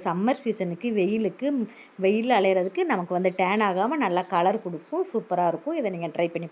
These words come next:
பாருங்க. ரொம்ப ஹெல்த்தியும் கூட. இந்த டிப்பு கண்டிப்பா எல்லாருக்கும் யூஸ்ஃபுல்லா இருக்கும்னு நினைக்கிறேன். நான் சொன்ன டிப்பெல்லாம் ம-, இவ்வளோ நேரமா பொறுமையா பார்த்ததுக்கு ரொம்ப, ரொம்ப, ரொம்ப, ரொம்ப நன்றி. என்னோட சேனலை முத முறையா நீங்க பார்த்தீங்கன்னா,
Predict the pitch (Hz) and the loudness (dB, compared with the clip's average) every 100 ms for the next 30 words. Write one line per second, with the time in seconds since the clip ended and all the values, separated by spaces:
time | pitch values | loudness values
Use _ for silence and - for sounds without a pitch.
0 | 151 151 160 208 320 - _ - - - | -2 -2 -2 -4 -4 -8 _ -20 -20 -4
1 | 226 247 320 220 208 - 247 262 202 170 | 0 2 4 4 2 -2 -4 -2 -2 0
2 | 185 269 - _ _ _ _ _ _ _ | 0 -2 -6 _ _ _ _ _ _ _
3 | _ _ _ _ _ - 208 262 254 233 | _ _ _ _ _ -6 -4 -4 -2 0
4 | 170 202 220 262 214 180 196 208 269 240 | 0 2 2 4 4 4 2 2 0 0
5 | 214 - 190 180 175 226 202 160 180 185 | -2 -2 -2 -2 -2 -2 -2 -4 -4 -4
6 | 294 392 - - 208 202 220 220 359 254 | -4 -6 -14 -8 -2 0 2 2 2 0
7 | - 190 208 254 208 190 180 214 277 226 | 0 2 2 0 0 0 0 0 2 2
8 | 190 247 247 202 226 247 233 220 160 165 | 2 -2 0 0 2 2 2 2 0 0
9 | 180 277 233 180 185 190 202 208 226 269 | 0 0 0 0 0 0 0 0 0 0
10 | 240 180 175 233 339 - - - 202 226 | -2 -2 -2 -2 -2 -6 -20 -4 0 2
11 | 311 - 202 175 240 233 190 214 233 240 | 2 0 -2 0 0 0 0 2 2 0
12 | 196 160 151 156 175 226 | 0 0 0 0 -4 -4